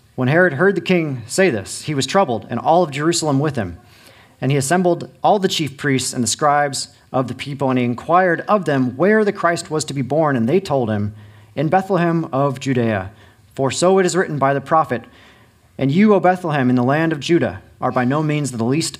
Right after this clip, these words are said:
among the rulers of Judah. For out of you shall come a ruler who will shepherd my people Israel.'" When Herod summoned the wise men secretly and ascertained from them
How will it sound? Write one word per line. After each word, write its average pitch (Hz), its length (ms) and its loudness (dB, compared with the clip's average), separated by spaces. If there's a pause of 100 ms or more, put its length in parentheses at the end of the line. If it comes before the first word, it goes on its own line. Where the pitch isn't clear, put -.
among 139 280 0
the 131 80 -2
rulers 127 540 0
of 120 120 -10
Judah. 107 360 -4 (920)
For - 240 -12
out 170 160 0
of 165 80 -4
you 151 160 -4
shall 131 140 -4
come 135 180 -2
a - 20 -2
ruler 113 540 -2 (380)
who 127 100 -8
will 107 100 -4
shepherd 135 480 -4
my 123 160 -2
people 107 560 -4
Israel.'" 95 480 -8 (1400)
When 135 140 0
Herod 175 340 2
summoned 190 380 2
the 160 100 -2
wise 160 260 2
men 165 120 0
secretly 160 500 -2
and 143 80 2
ascertained 165 560 0
from 156 200 -2
them 143 380 0